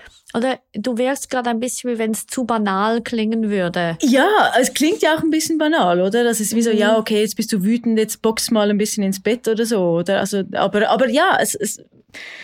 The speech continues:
Speaker 2: macht vermutlich auch Sinn, irgendwie diese Energie irgendwie anders, ähm, ah,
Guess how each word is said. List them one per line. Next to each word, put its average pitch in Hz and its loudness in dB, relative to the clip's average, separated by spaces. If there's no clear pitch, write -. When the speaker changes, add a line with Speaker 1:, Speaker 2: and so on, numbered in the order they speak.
Speaker 2:
macht 247 2
vermutlich 240 2
auch 226 2
Sinn, 247 0
irgendwie 208 0
diese 214 0
Energie 233 2
irgendwie 240 2
anders, 208 2
ähm, 190 -2
ah, - -6